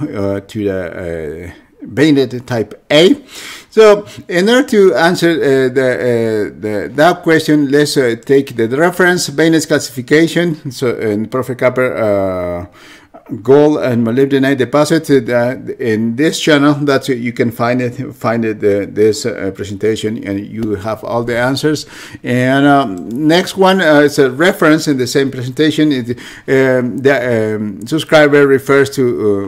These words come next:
Gustav von Hunt in nineteen seventy-five, the, the classification A, A, B, and D type, C, Toy,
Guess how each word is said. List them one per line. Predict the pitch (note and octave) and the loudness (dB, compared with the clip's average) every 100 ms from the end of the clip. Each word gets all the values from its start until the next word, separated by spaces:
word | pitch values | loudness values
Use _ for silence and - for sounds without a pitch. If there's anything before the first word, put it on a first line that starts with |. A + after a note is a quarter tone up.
| F2+ | -10
Gustav | G#2 - C#3 B2 | -10 -6 -4 -4
von | - | -6
Hunt | B2 B2 | -6 -6
in | A2+ | -8
nineteen | A2+ G#2+ B2 A#2+ | -8 -6 -4 -6
seventy-five, | A#2 G#2+ G#2 A#2 A#2+ A#2+ | -6 -10 -8 -2 -2 0
the, | G2+ | -2
the | F#2+ - A2 | -4 -6 -8
classification | - G2 - - A#2 A#2+ A#2 A#2 | -6 -10 -10 -8 -4 -4 -4 -8
A, | - A#2 A#2+ - - | -6 -6 -6 -8 -6
A, | A#2+ B2+ | -2 -2
B, | A#2 A#2+ B2+ B2 | -2 -4 -4 -4
and | G2+ G#2 | -4 -4
D | A#2+ | -6
type, | B2 B2+ C3 B2+ | -4 -2 -2 -4
C, | A2 C#3+ C#3 B2 | -2 0 0 0
Toy, | C#3 C3 C3+ | 0 2 2